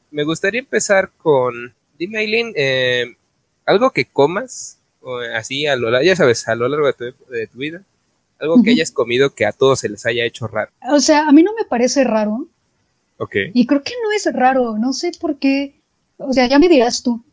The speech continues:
Speaker 2: pero a mí me encantan los sándwiches con frijol y atún. O sea, están muy ricos y no es para nada raro, pero cuando les digo a los demás, "Ay, es que sabe delicioso el sándwich", esto ya es así como de,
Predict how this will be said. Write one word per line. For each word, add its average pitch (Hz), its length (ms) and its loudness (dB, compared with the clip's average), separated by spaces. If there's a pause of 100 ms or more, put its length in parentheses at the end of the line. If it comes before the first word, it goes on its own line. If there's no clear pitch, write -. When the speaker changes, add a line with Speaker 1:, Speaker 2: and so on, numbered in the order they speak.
(380)
Speaker 2:
pero 226 160 0
a - 20 2
mí 262 140 6
me 294 100 8
encantan 269 540 2 (200)
los 220 460 -2
sándwiches 277 920 0 (760)
con 220 220 -2
frijol 247 600 -4
y 269 200 2
atún. 220 480 -2 (840)
O 214 100 -10
sea, 220 340 -6
están 269 380 -4
muy 269 220 4
ricos 254 500 0
y 262 140 2
no 302 120 8
es 349 140 0
para 359 300 2
nada 330 260 6
raro, 330 300 4
pero 247 200 2
cuando 247 340 -2 (380)
les 247 160 0
digo 311 140 4
a 339 60 2
los 294 140 2
demás, 254 340 2
"Ay, 302 160 0
es 311 120 -2
que 311 80 -4
sabe 320 220 2
delicioso 277 500 0
el 247 80 -2
sándwich", 269 300 -2
esto 269 200 -6
ya 254 120 -6
es 247 100 -10
así 247 180 -10
como 233 260 -8
de, 202 160 -10